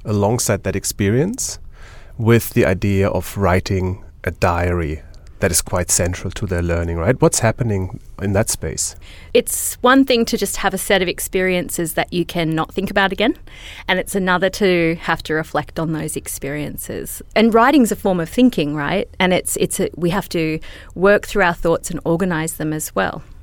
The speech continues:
Speaker 2: So it's a really good practice to take time to sit down, record what happened, what you, what they observed, how they felt,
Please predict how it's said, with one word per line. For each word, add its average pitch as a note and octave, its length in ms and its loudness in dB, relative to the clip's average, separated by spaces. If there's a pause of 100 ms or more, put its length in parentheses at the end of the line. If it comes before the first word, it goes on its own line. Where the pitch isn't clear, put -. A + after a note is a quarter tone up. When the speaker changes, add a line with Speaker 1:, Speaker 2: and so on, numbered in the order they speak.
(100)
Speaker 2:
So A3 200 4
it's F#3+ 360 4
a G#3 80 4
really A3+ 240 6
good G3 200 4
practice - 600 0
to E3 520 2 (120)
take - 280 -2
time A3 420 2
to G3+ 120 -4
sit - 260 -2
down, F3 260 2
record F3 480 0
what - 160 -2
happened, D#4 480 -2 (120)
what - 180 -2
you, D#3+ 140 -2 (120)
what - 200 -2
they D#3 160 -2
observed, F3 600 2 (280)
how D#3 180 -4
they D3 120 -4
felt, - 420 0